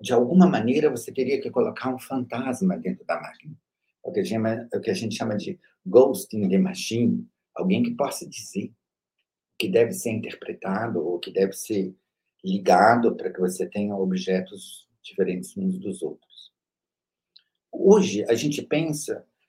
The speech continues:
que esse problema, ele é resolvido, né, ou ele deva ser pensado, principalmente usando os pés ou as mãos, porque é assim que você interage constantemente com o mundo, e isso importa muito.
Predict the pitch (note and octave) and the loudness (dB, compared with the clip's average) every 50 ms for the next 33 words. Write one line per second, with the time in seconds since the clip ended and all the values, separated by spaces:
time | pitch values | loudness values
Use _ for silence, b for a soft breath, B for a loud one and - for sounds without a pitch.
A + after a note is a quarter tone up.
0 | _ _ _ - - C#3 D3 D3 D3 - - - A#2 A2 G2+ B2 C#3+ D3 C#3+ C3+ | _ _ _ -6 0 2 2 2 2 -2 0 2 2 2 4 2 2 2 2 2
1 | C3+ C3 C3 C3 A2+ A#2 C3+ D#3 D3+ D3+ D3+ C#3 A2+ G2+ F#2+ F#2+ F#2+ D3 D#3+ - | 2 4 4 2 2 2 0 0 4 6 6 6 6 4 0 -2 -4 -4 -4 -4
2 | F#2 - - - _ _ _ _ _ _ _ - A#2+ B2+ B2+ - - B2 A#2+ A#2+ | -6 -10 -16 -20 _ _ _ _ _ _ _ -8 -6 -4 -4 -4 0 4 6 8
3 | A#2+ A#2+ B2 A#2 A2+ - C#3+ E3 F#3+ F#3 - A2+ - - - G#2+ - - A2 A#2 | 8 8 6 2 4 8 10 12 12 10 10 4 -2 -2 -2 -2 -2 -2 -4 -4
4 | B2 A#2+ - - C#3 C#3+ D#3 C3 - - - _ _ _ _ _ _ _ _ _ | -4 -6 -4 -4 -4 -4 -4 -4 -6 -8 -12 _ _ _ _ _ _ _ _ _
5 | _ _ _ _ _ _ _ - D3 D#3 - - - - B2+ B2+ A#2 A#2+ B2+ B2 | _ _ _ _ _ _ _ -2 -2 0 -2 -2 -2 -2 0 0 2 2 2 2
6 | - - - A#2+ A#2 C3+ C3+ C3+ B2+ G#2+ G#2 G#2+ - - - - A2 A2 B2 C#3+ | 0 -4 -8 -8 -4 -2 -2 -2 0 -2 -2 -4 -6 -6 -2 2 2 4 4 2
7 | F3+ F#3 - - - - _ _ _ - F2+ F2 E2 F2 F#2+ F#2 F#2+ F#2+ G2+ G#2+ | 0 -4 -8 -12 -16 -18 _ _ _ 2 2 4 6 4 4 2 2 0 0 0
8 | B2 D#3+ F#3+ F#3+ - - - - _ _ _ _ _ _ _ _ _ _ _ - | 0 0 0 -2 -2 -4 -10 -18 _ _ _ _ _ _ _ _ _ _ _ -16
9 | - C3 - - C3+ A#2+ A2 A2 - - D3+ D#3+ F3 - C#3+ C#3 C#3 - - B2+ | -14 -12 -4 0 0 0 0 -2 -4 -4 -2 -2 -2 -2 -4 -4 -4 0 0 0
10 | C3+ C3+ B2+ D3 C3+ A#2+ A#2 A#2+ B2 B2 A#2 - - - - B2 B2 A#2+ - - | 0 0 -2 -2 -2 0 0 2 2 2 2 0 -4 -6 -6 -6 -6 -6 -6 -4
11 | C3 B2 B2 - A#2+ A2+ A2+ A#2 A#2+ - - - C#3 C3 G#2+ G2 A2 A#2 A2+ - | -4 -4 -4 -4 -6 -6 -6 -6 -6 -8 -8 -6 -4 -2 -2 0 0 0 -2 -4
12 | - - _ _ _ _ _ _ _ _ _ - B2 B2+ B2+ - - - F3+ E3+ | -6 -10 _ _ _ _ _ _ _ _ _ -2 0 0 0 -2 -4 -4 -4 -6
13 | D#3 D#3 D#3 C#3+ - - - F3+ D#3+ D3+ A#2+ B2 B2 B2 A#2 - | -2 -2 -2 -4 -4 -6 -8 -6 -4 0 0 0 0 0 -4 -10